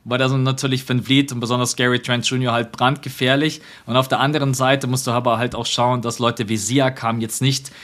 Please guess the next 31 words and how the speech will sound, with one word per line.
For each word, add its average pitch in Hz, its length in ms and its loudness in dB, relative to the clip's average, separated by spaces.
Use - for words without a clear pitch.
äh, 123 140 0
in 131 180 0
Korbnähe 123 580 2
kommen. 120 380 2
Ich 113 120 -4
hab - 180 -10
vorher 107 200 -2
nachgeschaut, 110 560 0
der 107 120 0
trifft - 420 -2
am 135 180 2
Korb 127 400 0
fünfundsechzig, 131 640 0
sechsundsechzig 135 600 0
Prozent, 131 440 -2
in 143 120 2
der 139 120 4
Paint 131 320 0
über 120 180 -2
fünfzig 135 480 -4
Prozent. 117 560 -2
Also 139 160 -2
das 139 180 -2
wird 143 140 2
auch 147 120 -2
so 139 140 -2
ein 127 80 2
Balanceakt 135 920 0
für - 200 -4
Philly, 160 500 0
da 127 480 4